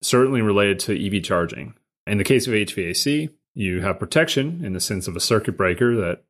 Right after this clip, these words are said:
feeds the H V A C system. Inside the H V A C system, you have a control mechanism that actually controls the flow of energy in its own little way.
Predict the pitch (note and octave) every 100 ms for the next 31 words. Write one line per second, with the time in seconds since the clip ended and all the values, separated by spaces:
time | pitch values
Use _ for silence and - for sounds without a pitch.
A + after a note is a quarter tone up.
0 | - F2 F2 - F2+ F2 - E2+ E2 -
1 | F2+ D#2+ - D#3 D3+ G3+ F#3 _ _ _
2 | - A#2 A2+ C3+ A2+ G#2+ G#2 - - G#2
3 | F#2+ A2+ F#2 - - D3+ C3 A2 G2 G#2
4 | A#2 - G#2 C3+ B2 G#2+ F2+ F#2+ F2 G2
5 | F#2 F2 E2 G#2+ G2 - B2 F#2+ F2 F#2
6 | G2+ - F2+ F#2 F2 - _ - D#3+ E2+
7 | - - F#2+ G#2 A#2+ G#2 G#2+ G2 G2+ F#2+
8 | D2 F2